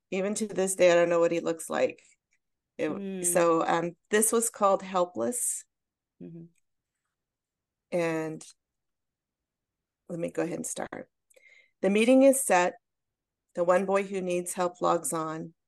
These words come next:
Speaker 1: A lonesome, enormous green dot in the center of my view emerges on the monitor. I greet him and ask,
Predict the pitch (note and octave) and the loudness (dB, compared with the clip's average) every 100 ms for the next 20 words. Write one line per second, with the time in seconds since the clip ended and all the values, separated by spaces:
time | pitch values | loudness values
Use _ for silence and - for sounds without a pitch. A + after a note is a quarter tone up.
0 | _ _ E3+ F3 F3 F#3+ - G#3+ F#3+ F3 | _ _ 0 4 6 6 2 -4 -2 0
1 | E3+ F3 F3+ - E3+ F3+ F#3+ E3+ D#3+ D#3 | 0 0 -2 -2 0 0 -2 0 0 0
2 | - - E3+ E3+ - F3 D#3+ D#3+ D#3+ D#3+ | -4 -6 -6 -6 -2 0 2 2 0 0
3 | D#3+ D#3+ D#3+ D3+ D3 - D#3+ E3 E3 E3+ | -2 -2 -4 -6 -4 -4 -2 0 0 -4
4 | E3 - - E3+ E3 E3 E3 E3 _ - | -8 -8 -6 -6 -4 -6 -8 -14 _ -4
5 | F3 F3 E3+ - - - _ _ _ - | 0 0 -2 -6 -12 -16 _ _ _ -20
6 | _ _ - G3 F#3+ G3+ G#3 F#3 F3 F3 | _ _ 2 2 2 0 0 2 2 2
7 | E3+ E3 - - | 0 -2 -6 -10